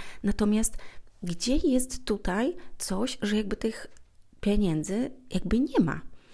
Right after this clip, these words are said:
No i zaczęłam zgłębiać temat. Raz mnie to tak ruszyło, usiadłam do tego, słuchajcie, i parę godzin zaczęłam analizować, mm, konto, zaczęłam analizować, y, przychody, mm, dochody, koszty, tak? Jak to wszystko wygląda i mówię, no kurczę, coś jest nie tak.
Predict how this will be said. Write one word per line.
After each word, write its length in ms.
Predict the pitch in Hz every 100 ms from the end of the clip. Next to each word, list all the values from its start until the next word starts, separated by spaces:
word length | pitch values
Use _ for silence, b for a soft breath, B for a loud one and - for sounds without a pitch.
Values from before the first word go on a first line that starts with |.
| B B B B B -
No 100 | 208
i 140 | 523 480
zaczęłam 360 | 294 294 262
zgłębiać 440 | 247 226 214 196 -
temat. 280 | 170 151
Raz 200 | 185 320
mnie 100 | 359
to 80 | 247
tak 180 | - -
ruszyło, 380 | 208 - 214 208
usiadłam 480 | - - 185 175 170
do 80 |
tego, 240 | - 175 175
słuchajcie, 720 | - 175 170 - 165 165 160
i 380 | - 165 170 139 -
parę 200 | 165 165
godzin 340 | 160 156 165
zaczęłam 300 | 170 - 165
analizować, 1000 | 170 170 170 165 165 160 151 156 - - B B B -
mm, 320 | 170 160 151
konto, 560 | - 165 160 151 147 151
zaczęłam 340 | 147 170 156
analizować, 760 | 170 165 165 165 165 170 - - 180 175 170 175
y, 40 | B B B
przychody, 720 | - 202 - 170 156 - 156 156 -
mm, 300 | 185 156 - -
dochody, 680 | 170 160 185 - 165 160 160
koszty, 580 | - 170 - - -
tak? 340 | 156 175 196 -
Jak 180 | 175 -
to 60 | -
wszystko 360 | - - -
wygląda 460 | 175 180 170 165 165
i 100 | 185
mówię, 200 | 180 175
no 100 | 175
kurczę, 320 | 185 - -
coś 220 | - 170
jest 140 | - 165
nie 100 | 165
tak. 280 | 151 -